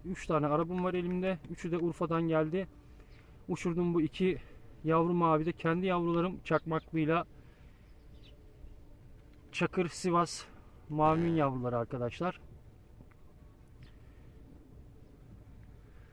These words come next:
Biraz önce de söylediğim gibi Araplardan biri, bunların bir alt yavrusu, e, kardeşi arkadaşlar. Yum-, bir alt yumurta kardeşi.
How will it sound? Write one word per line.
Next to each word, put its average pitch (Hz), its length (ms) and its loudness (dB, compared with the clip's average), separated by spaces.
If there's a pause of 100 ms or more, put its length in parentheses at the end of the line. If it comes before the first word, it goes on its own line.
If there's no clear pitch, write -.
(1300)
Biraz 180 240 2
önce 175 220 2
de 180 80 2
söylediğim 175 500 2
gibi 160 160 0
Araplardan 156 640 4
biri, 151 260 0 (240)
bunların 156 400 2
bir 175 160 2 (160)
alt 151 260 2
yavrusu, 135 580 0
e, 117 520 0
kardeşi 127 400 0
arkadaşlar. 117 500 -2
Yum-, 143 240 -4
bir 143 160 0
alt 131 160 -2 (300)
yumurta 123 300 -4
kardeşi. 117 520 -6